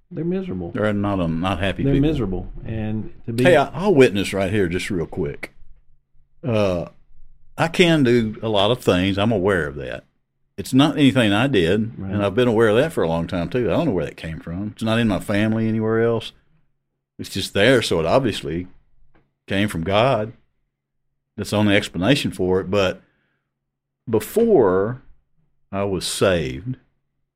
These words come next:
Speaker 2: at around nineteen ninety-seven, I had no satisfaction in those things. <clears throat> Excuse me.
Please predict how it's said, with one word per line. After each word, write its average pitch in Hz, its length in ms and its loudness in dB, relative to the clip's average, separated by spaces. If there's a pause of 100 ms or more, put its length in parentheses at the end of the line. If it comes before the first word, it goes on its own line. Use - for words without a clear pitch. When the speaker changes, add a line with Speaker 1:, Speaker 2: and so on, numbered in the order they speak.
(480)
Speaker 2:
at 95 100 -6
around 92 280 0
nineteen 90 400 -2
ninety-seven, 85 800 -4 (1800)
I 110 100 -4
had 113 220 6
no 139 200 2
satisfaction 170 720 2
in 104 120 -2
those 101 240 -2
things. 95 360 -4
<clears throat> - 20 -4
Excuse 120 640 6
me. 73 140 -4